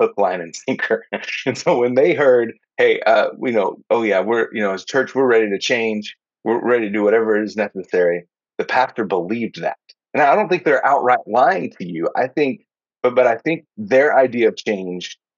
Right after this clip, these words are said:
and the pastor's idea of change are probably just so vastly different that when he comes in and, and if, if he takes that as a blanket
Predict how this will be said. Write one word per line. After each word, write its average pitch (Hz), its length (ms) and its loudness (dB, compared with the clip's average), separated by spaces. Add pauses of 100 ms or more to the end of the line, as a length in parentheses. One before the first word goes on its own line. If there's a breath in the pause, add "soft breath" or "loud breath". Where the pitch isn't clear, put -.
(320)
and 98 360 -4
the 101 120 0 (120)
pastor's 135 480 -2
idea 95 360 -2
of - 80 -10
change 90 320 -6
are 92 200 -4
probably 110 340 0
just 98 360 -10
so 110 220 2
vastly 98 560 -4
different 90 420 -4 (300)
that 101 100 2
when 90 140 -2
he 127 120 -10
comes 113 320 -4
in 101 320 -2 (440)
and, 104 200 -2
and 104 120 -4
if, 101 80 -6 (160)
if 107 140 -6
he 101 120 -6
takes 113 300 -6
that 107 260 2
as 101 200 2 (120)
a 87 320 -2 (400)
blanket 110 720 -2